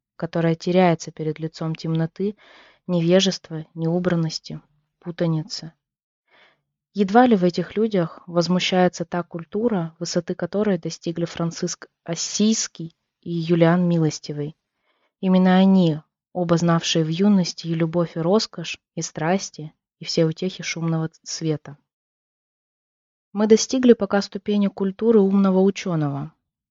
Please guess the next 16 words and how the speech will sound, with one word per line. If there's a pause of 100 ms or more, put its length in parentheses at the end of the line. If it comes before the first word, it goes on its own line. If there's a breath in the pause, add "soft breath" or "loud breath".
(300)
Есть
много
ученых,
принесших (240)
большую
пользу
науке. (640)
Они
обращены
лицом
в
ее
сторону
и
никуда
больше.